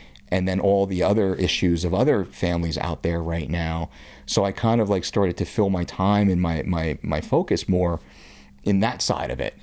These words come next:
And now here I am, you know, seven, eight, nine years, almost a decade later, which is crazy. It, like, went like that. And now it's like the, the U F C stuff was just, I look back at it fondly, but I'm not that guy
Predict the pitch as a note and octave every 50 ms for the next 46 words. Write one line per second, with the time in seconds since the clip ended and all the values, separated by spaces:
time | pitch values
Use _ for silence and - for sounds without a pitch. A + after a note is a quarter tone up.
0 | - G#2+ G2 G2 G2 F#2+ G2+ G#2+ G#2 G2 F#2+ F2 - G2+ F#2 F2 F2+ E2+ E2+ E2+
1 | E2 E2 D#2 F2+ E2 D2 E2 - - - - - - - - F2+ F2 E2+ F2+ E2+
2 | E2+ E2+ - F#2 F2+ F#2 G2 G2 F#2 F2+ E2+ E2+ - - - F#2 A2 A2+ - -
3 | - - - - - - F#2 E2+ D2 E2 G2 G2 D#2+ A1+ B1 - - - - -
4 | - F#2 F2+ E2 C#2+ A#1 B1 - - D2 D2 C#2 - F#2 - - D#2 D2 C#2+ -
5 | E2+ - C#3 C#3 F#2 C#2 - - - - - - - - - - - - - -
6 | - - - - - - - G#2 G#2 G2+ F#2 F#2 F2+ F#2+ G#2 A2+ A#2+ A#2+ G#2+ -
7 | - G#2 F2+ F2 F2 F2 F2+ F2 F2 E2+ - F2 F2+ E2+ F2 A2 A#2 G#2 F#2+ -
8 | - - G#2 A#2+ - - - F#2 E2+ E2 - - - - F#2 F#2 E2+ - - G2+
9 | F#2 F2+ - - - - - - - - - - - - - - - - - -
10 | - - - - - - G2+ F#2+ A2 B2 A#2 - G#2 A2 C#3+ C3+ - F2 D#2+ -
11 | - - - E2 G#2 C3+ D3 A2 D#2 C#2 A1 G1+ G1+ - - - - - - -
12 | - - - - - G2 F2+ E2 F#2 G#2 G#2 F#2 F2+ G2+ - - - A#1 - -
13 | D2 F2 A2+ A2 C#2 G1+ - - -